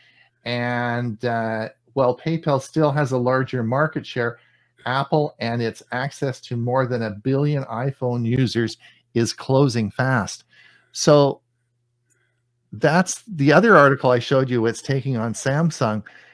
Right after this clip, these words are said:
And I sh-, also mentioned earlier in this year when I did the, um, video about PayPal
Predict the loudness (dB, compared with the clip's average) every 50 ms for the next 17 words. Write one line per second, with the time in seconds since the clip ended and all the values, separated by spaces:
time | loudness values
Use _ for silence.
0 | _ _ _ -4 -2 -2 -2 -2 -4 -6 -10 -14 -8 -4 -2 -2 -2 -2 -4 -6
1 | -6 -4 -4 -4 -4 -4 -6 -6 -8 -6 -6 -4 -4 -2 0 0 2 2 2 2
2 | 0 0 -2 -2 -4 -6 -6 -8 -6 -4 -4 -4 -4 -4 -4 -4 -4 -4 -2 -2
3 | -4 -4 -4 -6 -6 -6 -4 -4 -4 -4 -4 -4 -4 -4 -6 -10 _ _ _ -16
4 | -14 -10 -4 -4 -2 -2 -2 -2 -2 -2 -2 -2 -4 -6 -6 -8 _ -14 -10 -8
5 | -8 -8 -10 -8 -8 -6 -6 -6